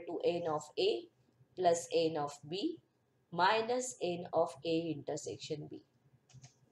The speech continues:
Then in next step, you need to substitute the values. So in place of N of A, you will write fifty. In place of N of B, you will write sixty. And in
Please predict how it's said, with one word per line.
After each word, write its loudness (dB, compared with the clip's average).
Then 6
in 0
next -2
step, 0
you -4
need -2
to -2
substitute 4
the 2
values. 4
So -2
in 0
place 6
of 2
N 6
of 2
A, 2
you -4
will -2
write 2
fifty. -8
In -4
place 6
of 4
N 2
of -2
B, -4
you -2
will 0
write 2
sixty. -8
And 4
in -4